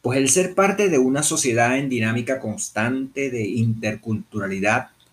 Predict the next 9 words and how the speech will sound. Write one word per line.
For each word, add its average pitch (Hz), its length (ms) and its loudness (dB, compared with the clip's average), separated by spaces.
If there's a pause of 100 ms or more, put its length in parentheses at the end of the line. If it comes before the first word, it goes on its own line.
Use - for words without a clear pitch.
(360)
por 131 140 6
el 131 100 6
intercambio 123 640 0
de 117 80 0
ideas, 123 960 2 (240)
experiencias, 120 1300 0 (160)
estereotipos, 110 1300 -4 (240)
símbolos, 117 1120 0 (160)
creencias, 110 1120 0